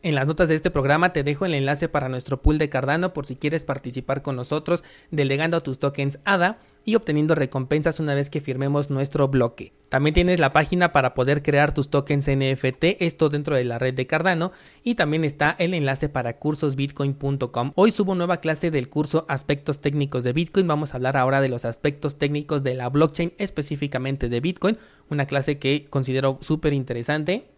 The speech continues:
Y antes de irme te sugiero que no te pierdas el episodio de lunes porque creo que va a ser bastante polémico pero interesante a la vez,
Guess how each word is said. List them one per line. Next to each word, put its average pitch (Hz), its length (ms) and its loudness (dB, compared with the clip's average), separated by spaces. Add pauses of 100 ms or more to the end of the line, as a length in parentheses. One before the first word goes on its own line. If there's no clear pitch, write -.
Y 165 80 4
antes 208 200 6
de 170 80 4
irme 180 240 2
te 147 160 0
sugiero 151 420 2
que 127 140 -2
no 156 180 2
te 165 100 2
pierdas 147 400 0
el 131 100 0
episodio 139 440 0
de 135 100 2
lunes 143 340 2
porque 151 260 -2
creo 311 160 -2
que 359 100 0
va 254 80 -2
a 220 60 0
ser 226 160 -2
bastante 160 460 -2
polémico 139 540 -2
pero 135 160 0
interesante 135 600 -2
a 139 40 0
la 120 100 -4
vez, 135 240 0